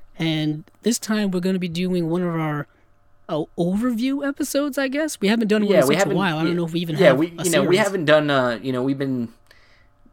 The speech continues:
Speaker 2: you know, as we said last time, we've been dealing with a lot of, like, you know, current stuff, and then we did our first spotlight in a, in, in a while, um, last time, which actually kind of, uh, coincides with what we're gonna do this week.
Speaker 1: Well, actually, our last episode,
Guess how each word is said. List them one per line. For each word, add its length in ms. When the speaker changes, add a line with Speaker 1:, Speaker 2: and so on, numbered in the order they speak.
Speaker 2:
you 160
know, 100
as 220
we 80
said 220
last 280
time, 180
we've 120
been 140
dealing 240
with 100
a 60
lot 200
of, 80
like, 320
you 80
know, 200
current 380
stuff, 380
and 160
then 80
we 120
did 160
our 280
first 280
spotlight 420
in 80
a, 140
in, 240
in 100
a 60
while, 680
um, 480
last 320
time, 400
which 340
actually 340
kind 220
of, 180
uh, 300
coincides 520
with 160
what 140
we're 100
gonna 140
do 140
this 200
week. 280
Speaker 1:
Well, 200
actually, 320
our 120
last 300
episode, 640